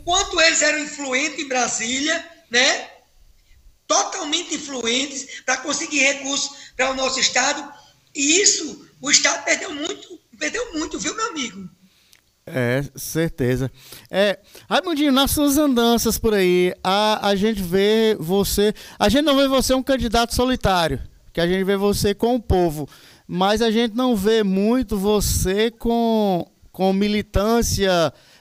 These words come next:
Speaker 2: é, com, seguindo candidato, acompanhando comitiva de não sei quem e tal. Sua campanha é essa mesmo? Tu tá procurando desvincular desses, dessas arestas, sei lá?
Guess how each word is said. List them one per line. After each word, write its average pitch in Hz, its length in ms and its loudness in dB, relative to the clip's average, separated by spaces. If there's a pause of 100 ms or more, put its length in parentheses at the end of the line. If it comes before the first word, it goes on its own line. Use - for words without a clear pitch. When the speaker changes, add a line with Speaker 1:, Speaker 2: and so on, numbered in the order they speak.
Speaker 2:
é, 151 640 -2
com, 160 500 2 (120)
seguindo 165 400 -2
candidato, 170 840 0
acompanhando 165 440 -2
comitiva 160 600 0
de 143 60 -4
não 151 80 -2
sei 165 180 -2
quem 190 380 0 (280)
e - 80 -12
tal. 170 360 0 (360)
Sua 285 320 2
campanha 202 840 2
é 208 300 2
essa 196 260 0
mesmo? 208 520 2
Tu - 140 -16
tá 226 140 0
procurando 202 520 0
desvincular 190 960 0 (400)
desses, 151 1000 -2
dessas 151 380 0
arestas, 151 600 2
sei 147 140 0
lá? 180 220 2